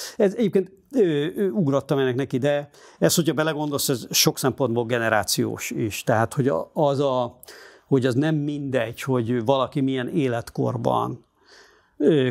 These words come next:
kapcsolódik be bizonyos eseményekbe, és milyen életkorban él át,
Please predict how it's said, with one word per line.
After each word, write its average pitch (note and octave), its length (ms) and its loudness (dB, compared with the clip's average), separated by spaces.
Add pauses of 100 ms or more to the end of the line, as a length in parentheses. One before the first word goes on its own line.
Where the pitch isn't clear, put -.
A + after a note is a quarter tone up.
kapcsolódik B2+ 600 0
be A#2+ 120 -2
bizonyos A#2 460 -4
eseményekbe, A#2+ 840 -2
és B2 160 -4
milyen B2 320 0
életkorban A#2 960 0 (100)
él B2+ 300 0
át, A2+ 480 0